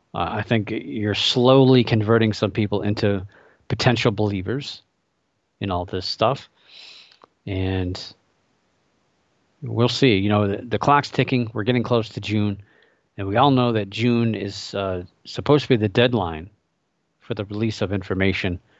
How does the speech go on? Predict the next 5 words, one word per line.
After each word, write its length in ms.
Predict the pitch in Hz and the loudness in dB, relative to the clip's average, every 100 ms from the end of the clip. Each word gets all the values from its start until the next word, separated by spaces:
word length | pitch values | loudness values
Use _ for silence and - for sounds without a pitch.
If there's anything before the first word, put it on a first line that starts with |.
| _ _ _ _ _ _ _ _ _ _ _ _ _ - | _ _ _ _ _ _ _ _ _ _ _ _ _ -8
on, 420 | 92 90 90 90 | -4 -2 -2 -2
uh, 280 | 92 90 - - _ | 0 0 -2 -10 _
U 400 | - 101 110 113 | -4 2 6 8
A 200 | 117 104 | 8 4
Ps 760 | 92 - 107 98 131 139 - | 4 6 6 6 2 -2 -8